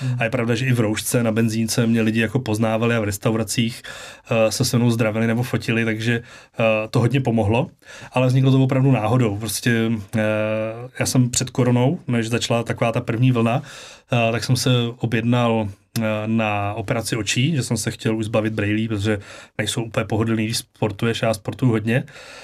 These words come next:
Speaker 2: A se mi zlomily. Tak říkám, "No tak na měsíc už to řešit nebudu, že jo."
Speaker 1: Mhm.
Speaker 2: Tak jsem vzal prostě vteřinový lepidlo, vzal jsem dvě špejle, které tam jsou teda do dneška, a omotal jsem je prostě žlutou páskou, protože jinou jsem zrovna po ruce neměl.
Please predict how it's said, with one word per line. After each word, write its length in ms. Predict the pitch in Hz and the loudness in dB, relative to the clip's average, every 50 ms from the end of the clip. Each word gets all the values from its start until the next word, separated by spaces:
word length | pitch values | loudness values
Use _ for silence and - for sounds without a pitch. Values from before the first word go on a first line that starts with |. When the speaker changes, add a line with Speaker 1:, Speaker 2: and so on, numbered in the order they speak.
| - - _ - - | -20 -20 _ -6 -4
Speaker 2:
A 400 | 127 117 117 117 117 117 113 107 104 - _ _ _ _ _ _ _ _ - _ _ _ _ - | 0 0 2 2 2 0 0 -2 -6 -12 _ _ _ _ _ _ _ _ -20 _ _ _ _ -6
se 120 | 117 - | 2 4
mi 80 | 143 135 | 4 4
zlomily. 400 | 123 120 117 113 120 113 101 95 - - _ | 4 4 2 2 2 2 0 -4 -8 -16 _
Tak 120 | _ 123 104 | _ -2 -2
říkám, 260 | 113 110 - 120 113 | 0 0 0 0 0
"No 80 | 110 | 0
tak 180 | 110 117 107 - | -2 -2 -4 -2
na 100 | 113 104 | -4 -2
měsíc 380 | 107 110 107 101 - 123 98 120 | -2 -2 -2 -2 -4 -4 -4 -6
už 100 | - - | -6 -4
to 100 | - 110 | -2 -2
řešit 260 | 107 98 - 131 117 | 0 2 2 2 2
nebudu, 340 | 110 104 107 113 104 104 98 | 2 0 0 0 0 0 0
že 120 | 95 98 | 0 0
jo." 60 | 98 | 0
Speaker 1:
Mhm. 80 | 95 - - 120 117 - - - | -2 -4 -6 -10 -12 -12 -16 -8
Speaker 2:
Tak 160 | - 120 110 | -6 -6 -2
jsem 160 | - 127 117 | 0 0 0
vzal 220 | 113 110 113 113 113 | 2 2 0 0 0
prostě 460 | 110 110 104 - - - 120 110 107 101 | -2 -4 -6 -6 -4 -4 -4 -2 -2 -4
vteřinový 440 | 98 - - 104 110 113 107 101 | -6 -4 -4 -2 -2 -2 -2 -2
lepidlo, 520 | 98 98 98 - 127 131 135 139 131 131 131 - - - - _ _ | -4 -4 -2 0 2 2 4 4 4 2 0 -4 -10 -20 -20 _ _
vzal 240 | 139 113 110 107 110 | 0 2 2 2 0
jsem 380 | - - 117 110 107 107 107 | 0 0 0 -2 -2 -4 -6
dvě 360 | 101 98 107 107 101 98 98 | -6 -2 -2 0 0 -2 -2
špejle, 440 | - - - 110 107 113 123 127 135 | -4 -4 -2 -2 0 2 2 2 0
které 240 | 131 - - 113 110 | 0 0 -2 -2 0
tam 160 | - 120 110 | 0 -2 -2
jsou 160 | 107 - 117 | 0 -2 -2
teda 180 | 107 113 107 104 | -2 0 0 0
do 100 | 101 104 | 0 0
dneška, 460 | 104 107 113 - - - 131 127 127 127 - - - - - - - - | 0 0 -2 -2 -2 -2 -4 -4 -2 -6 -10 -12 -12 -14 -16 -16 -16 -14
a 280 | - - 123 113 113 - | -4 -2 -2 -2 -2 2
omotal 340 | - 131 123 120 120 123 123 | 4 4 4 4 4 2 0
jsem 200 | - - 123 120 | 0 0 2 2
je 60 | 117 | 2
prostě 280 | 113 - 110 104 - 123 | 0 -2 -6 -2 0 -2
žlutou 240 | 120 113 - 135 131 | -2 0 0 0 2
páskou, 420 | 123 110 107 101 98 - - 110 | 2 0 -2 -2 -6 -8 -8 -4
protože 200 | 113 113 110 110 | -4 -2 0 0
jinou 200 | 104 104 113 113 | 0 0 0 -2
jsem 240 | 107 - 120 113 113 | 0 0 2 2 2
zrovna 220 | 110 107 120 117 | 2 2 2 0
po 120 | 104 - 113 | 0 0 -2
ruce 220 | 107 104 - 123 | -2 0 -2 -2
neměl. 340 | 107 101 101 110 107 95 95 | -2 0 0 0 0 -2 -2